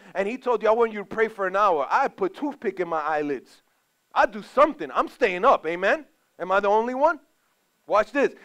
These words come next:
It says, "Keep awake." I'm reading verse thirty-eight. "Keep awake and watch and pray constantly, that you may not enter into temptation. The spirit indeed is willing, but the flesh is weak." He went away again and prayed, saying the same words, and he came back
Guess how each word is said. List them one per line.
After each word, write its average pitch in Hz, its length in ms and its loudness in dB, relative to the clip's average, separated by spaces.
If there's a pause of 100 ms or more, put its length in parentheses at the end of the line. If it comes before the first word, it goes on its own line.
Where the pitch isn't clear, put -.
(160)
It 185 100 -12
says, 240 180 -4
"Keep 285 300 -4
awake." 254 380 4
I'm 185 120 -2
reading 214 300 -8
verse 202 180 -4
thirty-eight. 208 460 -4
"Keep 285 240 -4
awake 254 400 0
and 196 160 -6
watch 226 360 2
and 185 120 -8
pray 226 240 -2
constantly, 196 800 -8 (180)
that 185 160 -4
you 226 100 -10
may 254 200 -4
not 240 320 0
enter 262 320 -2 (100)
into 262 320 -8
temptation. 220 760 -8 (280)
The 208 100 0
spirit 269 400 -4
indeed 233 300 -6
is 185 160 -8
willing, 220 420 -2 (300)
but 170 120 -6
the 160 80 -10
flesh 151 320 -8
is 170 120 -10
weak." 160 320 -14 (240)
He 214 100 -6
went 254 160 -2
away 262 220 4
again 233 240 -4
and 208 120 -8
prayed, 233 380 0
saying 208 220 -8
the 185 60 -8
same 262 340 -8
words, 175 340 -2 (200)
and 226 120 -4
he 233 60 -8
came 254 320 -8
back 285 320 -2